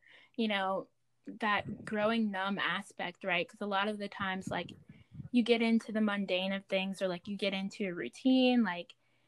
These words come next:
whether it be, like, reading your Bible consistently, like, in the beginning, it might seem super exciting. And then as you go on, you kind of just, like, get into the routine of it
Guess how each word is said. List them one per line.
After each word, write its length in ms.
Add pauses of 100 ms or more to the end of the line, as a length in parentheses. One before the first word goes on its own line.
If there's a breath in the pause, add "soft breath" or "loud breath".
(480)
whether 260
it 80
be, 100
like, 160
reading 280
your 100
Bible 320
consistently, 800
like, 320 (500)
in 120
the 80
beginning, 520
it 100
might 220
seem 240
super 380
exciting. 640
And 100
then 100
as 220
you 120
go 240
on, 300
you 120
kind 240
of 80
just, 220
like, 200
get 160
into 220
the 120
routine 400
of 160
it 300